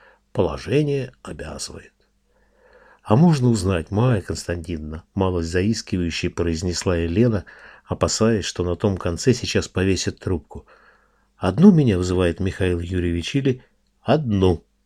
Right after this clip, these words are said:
отрезала секретарша. «Всего хорошего». Елена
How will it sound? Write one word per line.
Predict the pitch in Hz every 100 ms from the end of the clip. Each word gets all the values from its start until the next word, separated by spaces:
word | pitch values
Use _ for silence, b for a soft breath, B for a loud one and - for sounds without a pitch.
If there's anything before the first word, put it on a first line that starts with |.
| _
отрезала | - 85 87 85 85
секретарша. | - - 92 - 87 - -
«Всего | - 117 170
хорошего». | 190 - 82 73 73 78 78 - b b b b b b b _ _ -
Елена | 90 104 139 143